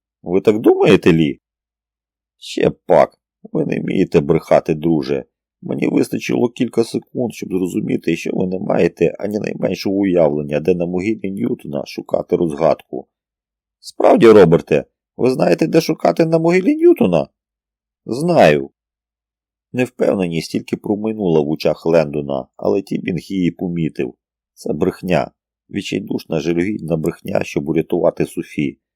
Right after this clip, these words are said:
Тібінг глибоко розчарувався в Робертові Лендонові. "Я самітній лицар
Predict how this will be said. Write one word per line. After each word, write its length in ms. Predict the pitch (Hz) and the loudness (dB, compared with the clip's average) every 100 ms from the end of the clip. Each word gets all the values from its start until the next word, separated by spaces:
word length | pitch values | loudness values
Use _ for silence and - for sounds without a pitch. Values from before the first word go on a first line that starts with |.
| _ _ - | _ _ -14
Тібінг 340 | - - 87 | -10 -6 -6
глибоко 500 | 85 85 90 85 78 | -4 -4 -2 -4 -2
розчарувався 680 | 76 - 80 76 73 65 78 | -4 -4 -6 -2 -2 -2 -4
в 60 | 71 | 0
Робертові 540 | 80 73 67 78 76 | 0 0 -4 -2 0
Лендонові. 760 | 78 76 71 69 67 67 65 - _ _ _ _ _ _ 101 | -2 -4 -6 -8 -6 -6 -8 -12 _ _ _ _ _ _ -6
"Я 180 | - | -4
самітній 520 | - 95 95 87 92 92 | -2 -4 -6 -8 -6 -2
лицар 480 | 95 87 - 69 | 0 0 -2 -6